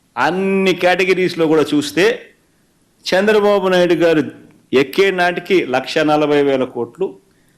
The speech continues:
చంద్రబాబు నాయుడు దిగే నాటికి మూడు లక్షల తొంభై వేల కోట్లు. అంటే కాంపౌండెడ్ యాన్యువల్ గ్రోత్ రేట్ ఇరవై రెండు పాయింట్ ఆరు మూడు శాతం.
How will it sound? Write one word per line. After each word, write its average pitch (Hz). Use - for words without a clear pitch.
చంద్రబాబు 208
నాయుడు 185
దిగే 165
నాటికి 185
మూడు 165
లక్షల 160
తొంభై 139
వేల 131
కోట్లు. 120
అంటే 147
కాంపౌండెడ్ 185
యాన్యువల్ 160
గ్రోత్ 156
రేట్ 180
ఇరవై 156
రెండు 151
పాయింట్ 143
ఆరు 131
మూడు 120
శాతం. 120